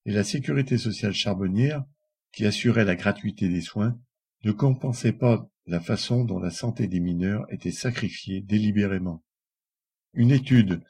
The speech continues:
signée en mille neuf cent quarante-sept par le communiste Lecoeur soulignait que, citation, « le nombre des accidents du travail en mille neuf cent quarante-cinq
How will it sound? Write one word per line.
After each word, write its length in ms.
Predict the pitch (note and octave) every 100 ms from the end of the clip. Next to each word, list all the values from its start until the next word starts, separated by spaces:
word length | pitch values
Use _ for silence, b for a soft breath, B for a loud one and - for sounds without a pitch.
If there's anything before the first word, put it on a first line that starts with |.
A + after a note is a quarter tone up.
| b
signée 440 | - B2+ B2+ D3+ D#3
en 100 | G#2+
mille 140 | B2
neuf 140 | A#2+
cent 160 | - A2
quarante-sept 560 | G#2 G2+ G2 - G#2 - _ _ _ _
par 120 | - E2+
le 100 | C3
communiste 600 | - G2+ G2+ G2+ - -
Lecoeur 580 | F2 G2 - C3 C3+ C3+ - _ _ _
soulignait 800 | - - C3 A#2 G#2+ A2 C#3 - _ _
que, 280 | C3 C3 -
citation, « 680 | - G2 F#2+ - A2 B2 - _ _ _
le 140 | G2 G#2+
nombre 360 | A#2+ C3+ A#2
des 200 | G#2+ G#2
accidents 400 | A2+ - A2+ A#2+
du 140 | A2+ A2
travail 400 | - A2 A#2 G#2+
en 60 |
mille 160 | G2+ A#2+
neuf 140 | A#2+
cent 160 | - A#2
quarante-cinq 720 | A#2+ A2+ G#2+ - F#2 F2 _